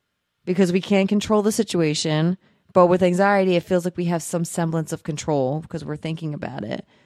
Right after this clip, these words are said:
It's not gonna help you, though. So if you have these ruminating thoughts, or if you feel kind of, like,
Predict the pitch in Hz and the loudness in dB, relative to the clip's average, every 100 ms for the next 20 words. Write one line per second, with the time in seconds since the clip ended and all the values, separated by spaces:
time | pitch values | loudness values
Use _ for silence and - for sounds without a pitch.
0 | _ - 208 214 208 180 208 208 156 - | _ -6 -2 0 0 2 0 -2 -4 -4
1 | - 185 _ _ _ _ _ _ _ _ | -8 -12 _ _ _ _ _ _ _ _
2 | _ _ _ 190 175 190 190 202 214 202 | _ _ _ -4 2 4 6 4 4 4
3 | 190 190 185 175 170 170 - 175 170 175 | 4 2 2 2 2 2 0 -2 -2 -2
4 | 185 180 175 185 175 170 180 170 - | 0 0 0 -2 -2 0 0 0 -2